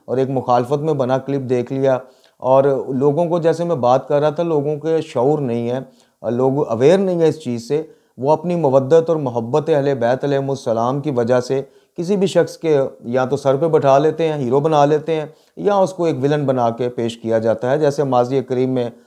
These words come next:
आयतुल्ला अल शेख मोहम्मद हुसैन नजफी साहब, अल मरूफ ढक्कू साहब हाफिजुल्लाह ताला के साथ ऐसा हो चुका है। और ना सिर्फ ढक्कू साहब, ना सिर्फ जवाद नकवी साहब,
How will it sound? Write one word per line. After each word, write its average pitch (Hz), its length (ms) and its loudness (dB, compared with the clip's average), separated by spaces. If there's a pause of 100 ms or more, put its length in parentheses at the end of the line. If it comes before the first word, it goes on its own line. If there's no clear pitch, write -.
(140)
आयतुल्ला 120 500 0 (320)
अल 104 140 -4
शेख 113 340 -6
मोहम्मद 110 320 -4
हुसैन 110 380 -6
नजफी 123 280 -6
साहब, 113 280 0
अल 107 100 -2
मरूफ 110 320 -6
ढक्कू 120 220 -6
साहब 113 380 -2 (400)
हाफिजुल्लाह 120 480 0
ताला 113 280 0
के 113 140 -4
साथ 107 260 -2 (120)
ऐसा 107 220 -6
हो 113 220 -4
चुका 110 300 -4
है। 110 220 -2 (260)
और 127 120 -4
ना 147 220 4
सिर्फ 180 220 0
ढक्कू 127 320 -4
साहब, 135 280 2
ना 156 140 2
सिर्फ 147 220 -2
जवाद 117 300 0
नकवी 117 320 -6
साहब, 123 380 -2